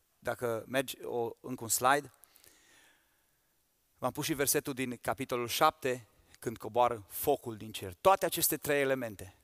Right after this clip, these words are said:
apar și în această sărbătoare, pentru că este, din nou, sărbătoarea unei promisiuni împlinite. Și dacă pentru micile promisiuni ne bucurăm, ce bucurie trebuie să fi fost atunci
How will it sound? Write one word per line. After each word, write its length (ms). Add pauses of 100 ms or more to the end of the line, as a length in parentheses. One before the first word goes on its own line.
(400)
apar 340
și 200
în 60
această 360
sărbătoare, 680 (640)
pentru 240
că 100
este, 540
din 160
nou, 340 (600)
sărbătoarea 920 (240)
unei 200
promisiuni 640 (120)
împlinite. 600 (800)
Și 120
dacă 240
pentru 260
micile 400
promisiuni 680
ne 100
bucurăm, 600 (680)
ce 120
bucurie 540
trebuie 280
să 120
fi 100
fost 300
atunci 480